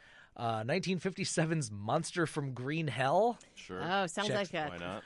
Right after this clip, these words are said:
Speaker 3: yeah.
Speaker 1: But she
Speaker 3: Mm-hmm.
Speaker 1: also did Playhouse ninety, uh,
Speaker 3: Sure.
Speaker 1: Suspicion, the series, uh, Schlitz Play-, Playhouse, The Frank Sinatra Show, Wink of an Eye from nineteen fifty-eight,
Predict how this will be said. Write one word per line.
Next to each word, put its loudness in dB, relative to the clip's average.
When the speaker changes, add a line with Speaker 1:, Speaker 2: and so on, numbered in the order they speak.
Speaker 3:
yeah. 0
Speaker 1:
But 6
she 4
Speaker 3:
Mm-hmm. 8
Speaker 1:
also 4
did 4
Playhouse 6
ninety, 4
uh, 2
Speaker 3:
Sure. -2
Speaker 1:
Suspicion, 0
the -2
series, 2
uh, 2
Schlitz -2
Play-, 2
Playhouse, 4
The -6
Frank -2
Sinatra -2
Show, 2
Wink 0
of 0
an 0
Eye 2
from -8
nineteen -4
fifty-eight, -4